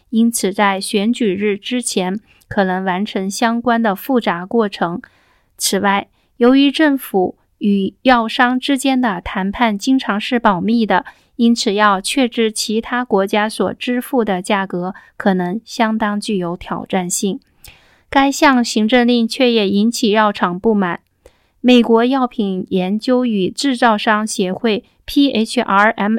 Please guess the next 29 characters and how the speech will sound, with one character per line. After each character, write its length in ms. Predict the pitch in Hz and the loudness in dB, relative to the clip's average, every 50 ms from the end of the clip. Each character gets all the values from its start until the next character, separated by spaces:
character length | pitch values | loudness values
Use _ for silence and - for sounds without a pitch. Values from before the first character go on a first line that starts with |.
| - | 0
A 180 | - 233 240 240 | 0 0 0 2
表 240 | 233 220 175 - - | 2 0 0 0 -2
示， 360 | - - - 214 202 - - _ _ _ _ _ _ | -6 -4 -2 0 -2 -2 -4 _ _ _ _ _ _
川 280 | - - 294 294 302 294 | -2 0 2 4 4 2
普 200 | - 254 208 190 | 2 2 0 2
这 160 | - 226 214 | 2 0 0
项 280 | 208 - 226 208 208 | 2 0 0 0 0
举 200 | 196 - 208 185 | -2 0 0 0
动 300 | 175 - 208 202 202 214 - | 2 2 0 0 -2 -4 -4
将 320 | - 240 214 208 214 220 | 0 0 2 2 0 0
打 220 | - 220 185 165 170 | -2 -2 -2 -2 -4
击 240 | - 214 208 208 | -4 -2 -2 -2
正 260 | 208 - 277 277 247 233 | -2 0 0 0 0 2
在 220 | - 240 214 196 | 2 0 0 0
研 300 | 190 190 180 175 190 208 | 0 -2 -2 -2 -4 -4
究 240 | - 254 240 233 240 | -2 0 0 0 0
疫 200 | 247 254 254 226 | 0 0 0 0
苗 360 | 196 180 170 170 180 - - _ _ _ _ | 0 0 0 -2 -2 -4 -6 _ _ _ _
对 180 | - 254 233 | 0 2 2
抗 360 | 208 - 247 220 208 196 226 - _ _ _ | 0 -2 -4 -4 -4 -4 -6 -10 _ _ _
病 240 | - 269 247 226 214 | 2 4 4 4 2
毒 220 | - 196 190 202 | 0 -2 -2 -2
大 240 | 202 - 240 233 214 | -2 -2 -2 -2 -2
流 240 | 196 190 185 190 214 | -2 -2 -2 -2 -4
行 240 | - - 208 190 202 | -4 -4 -4 -2 0
的 180 | 202 185 180 | -2 -2 0
药 240 | - 226 226 208 190 | 0 -2 -2 -2 -4
厂 240 | - - 196 180 170 | -6 -8 -8 -8 -6
们。 300 | 175 180 185 196 254 | -6 -4 -4 -6 -6